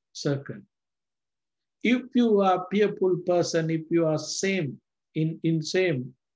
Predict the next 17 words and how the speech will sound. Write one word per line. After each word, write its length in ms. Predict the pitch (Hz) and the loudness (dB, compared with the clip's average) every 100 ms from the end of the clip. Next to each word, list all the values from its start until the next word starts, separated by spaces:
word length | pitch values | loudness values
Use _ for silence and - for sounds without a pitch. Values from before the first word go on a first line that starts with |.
| _ | _
then 420 | 127 151 247 262 254 | 0 4 4 4 0
you 200 | 208 175 | 2 2
have 360 | 170 165 160 156 _ _ _ - | 2 0 -2 -4 _ _ _ -4
courage 640 | 170 160 208 247 233 - _ _ _ _ _ _ _ _ _ 135 | 0 4 4 4 0 -12 _ _ _ _ _ _ _ _ _ -4
not 360 | 151 226 247 - - | 0 0 -2 -12 -6
to 160 | 285 - | -4 -2
continue 720 | 220 214 180 180 175 165 151 | -2 -2 -2 -2 -2 -2 -2
this 280 | 151 147 - | -4 -4 -6
samsara. 600 | 151 139 135 131 117 104 _ _ _ _ _ _ _ _ _ _ _ _ _ _ 127 | -6 -6 -8 -8 -8 -12 _ _ _ _ _ _ _ _ _ _ _ _ _ _ -4
Dear 240 | 147 147 139 | -2 -2 -4
friends, 520 | 147 120 120 135 - _ _ _ _ _ _ _ _ _ _ _ _ _ _ _ _ _ _ | -6 -6 -10 -14 -18 _ _ _ _ _ _ _ _ _ _ _ _ _ _ _ _ _ _
this 180 | 139 175 | -10 -8
is 180 | 190 165 | -8 -6
very 280 | 156 156 160 | -2 0 -2
simple 500 | - 143 135 139 135 | -6 -8 -6 -8 -6
things 240 | 143 139 135 | -8 -10 -10
that 140 | 123 | -12